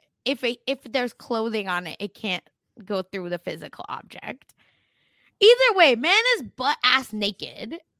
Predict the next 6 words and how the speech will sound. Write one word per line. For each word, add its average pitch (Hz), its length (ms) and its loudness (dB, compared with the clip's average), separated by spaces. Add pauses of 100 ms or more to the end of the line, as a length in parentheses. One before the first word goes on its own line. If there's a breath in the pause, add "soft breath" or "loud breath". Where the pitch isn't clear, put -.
(100)
on 233 260 -4
the 202 100 -8
street. 143 460 -18 (800)
It's 302 300 -4
too 302 180 -4
much. - 480 -12